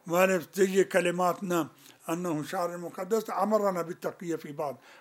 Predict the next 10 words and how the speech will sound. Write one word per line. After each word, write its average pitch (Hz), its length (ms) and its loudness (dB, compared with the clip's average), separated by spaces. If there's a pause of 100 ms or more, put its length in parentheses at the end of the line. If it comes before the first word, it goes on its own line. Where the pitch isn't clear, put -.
هل 143 200 4
هذا 156 400 -2
معناه 170 640 0 (280)
ما 151 220 2
يفعل 170 520 2
الإمام 165 720 2 (360)
أو 175 140 6
غير 208 340 10
الإمام 170 500 -2 (120)
تقية 170 640 -4